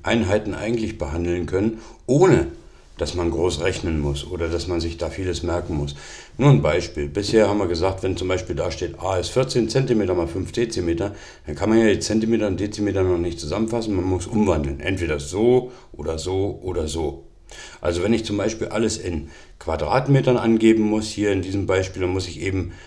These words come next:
die Zentimeter und die Dezimeter in Meter umwandeln und kann dann entsprechend multiplizieren und dann geht das auch. Wenn ich jetzt aber sage, dass Zenti eigentlich Hundert heißt und Dezi Zehntel, dann kann ich auch sagen, okay, dann schreibe ich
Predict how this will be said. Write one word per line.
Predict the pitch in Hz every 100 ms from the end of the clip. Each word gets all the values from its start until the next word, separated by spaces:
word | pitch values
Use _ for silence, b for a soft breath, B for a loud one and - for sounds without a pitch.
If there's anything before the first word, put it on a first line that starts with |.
| B -
die | 80
Zentimeter | - 117 113 110 107 104
und | 92 82
die | 76
Dezimeter | 95 95 90 92 87
in | 78 80
Meter | 110 120 107
umwandeln | 95 90 92 92 95
und | 92 82
kann | - 90
dann | 85
entsprechend | 82 80 87 85 80
multiplizieren | 78 73 73 - 95 90
und |
dann | 85
geht | 80 80
das | 73
auch. | 78 73 - - B B B B B B
Wenn | 82 85 147
ich | 143
jetzt | 139 135
aber | 117 107
sage, | 104 104 98
dass | 90 - -
Zenti | 139 139 107
eigentlich | 87 90 - -
Hundert | 156 87 76
heißt | 90 -
und | 95 85
Dezi | 107 113 92 73
Zehntel, | - 139 143 143 85 82 123 143 - B B B
dann | 90 87
kann | 113
ich |
auch | 117
sagen, | 110 110 113
okay, | 98 - 120
dann | 92
schreibe | 82 95 95
ich | 90